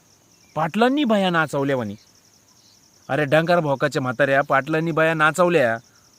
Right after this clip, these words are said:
हं? हे तुला दिसलं, पण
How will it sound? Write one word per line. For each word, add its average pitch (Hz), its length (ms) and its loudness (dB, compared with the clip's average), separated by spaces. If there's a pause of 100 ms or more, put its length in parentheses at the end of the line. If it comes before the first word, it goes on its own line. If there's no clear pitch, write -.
(840)
हं? 170 220 -4 (600)
हे 156 100 0
तुला 208 200 0
दिसलं, 196 440 2 (1900)
पण 226 320 4